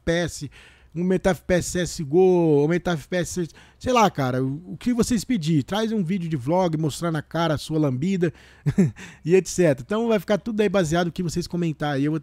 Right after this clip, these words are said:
irei trazer pra vocês, beleza? Bom, galera, eu espero, como sempre, cara, eu sempre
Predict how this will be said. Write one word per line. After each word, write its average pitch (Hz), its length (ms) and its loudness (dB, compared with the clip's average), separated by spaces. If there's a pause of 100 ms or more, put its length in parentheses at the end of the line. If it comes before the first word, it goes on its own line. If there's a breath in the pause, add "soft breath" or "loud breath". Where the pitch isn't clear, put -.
irei 151 240 0
trazer 151 280 -4
pra 156 120 -2
vocês, 123 400 -2
beleza? 214 500 4 (540 loud breath)
Bom, 262 140 4
galera, 269 220 6
eu 269 40 2
espero, 240 420 2
como 208 220 2
sempre, 185 460 0
cara, 156 240 0
eu 139 40 0
sempre 180 320 -6